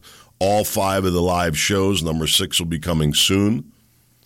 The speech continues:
And there's another eight, ten podcasts up there. I think there was fourteen episodes total, eight additional follow-up. And part of that was, we'll do the radio show, and we'll do a follow-up podcast, which is pretty cool.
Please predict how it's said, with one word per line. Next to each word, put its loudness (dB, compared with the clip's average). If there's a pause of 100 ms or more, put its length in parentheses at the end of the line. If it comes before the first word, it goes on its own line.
(680)
And 0
there's -2
another 0
eight, -2
ten 0
podcasts -2
up -4
there. -2
I 0
think 0
there -2
was 0
fourteen -2
episodes -2
total, -4
eight -2
additional -2 (240)
follow-up. -2
And -4
part -2
of 0
that 0
was, -2 (520)
we'll -8
do 2
the 0
radio 0
show, 0
and 0
we'll -2
do 0
a 2
follow-up -2
podcast, -4
which -10
is -10
pretty -4
cool. -2